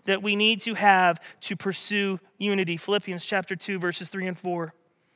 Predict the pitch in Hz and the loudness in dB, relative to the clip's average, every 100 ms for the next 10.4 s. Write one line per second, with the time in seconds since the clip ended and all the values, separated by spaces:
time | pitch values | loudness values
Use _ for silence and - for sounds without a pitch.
0 | _ _ _ _ _ 170 143 208 185 190 | _ _ _ _ _ -16 -2 0 0 4
1 | 214 208 196 180 175 - 196 180 180 190 | 4 2 0 -2 -2 0 -2 -2 -6 -6
2 | 175 170 - 170 156 - _ _ _ _ | -4 -6 -6 -10 -12 -16 _ _ _ _
3 | - 156 180 185 185 185 - 190 170 180 | -4 0 0 0 -2 -6 -4 -6 -6 -10
4 | - _ _ _ _ - 180 208 196 180 | -20 _ _ _ _ -2 4 4 4 -2
5 | 180 151 180 180 190 185 180 170 - - | -4 -6 -4 -2 0 0 -2 -6 -14 -18
6 | - 180 190 190 - 196 208 208 196 190 | 2 4 4 2 2 2 4 0 0 0
7 | 180 190 - - 180 170 - _ _ _ | 0 -2 -4 -2 -2 -4 -12 _ _ _
8 | _ _ _ - 196 240 269 233 240 233 | _ _ _ 4 10 10 8 0 0 -4
9 | 220 202 - 220 254 247 226 202 202 160 | -2 -2 2 2 2 2 -2 -2 -4 -4
10 | - - - - | -8 -12 -14 -16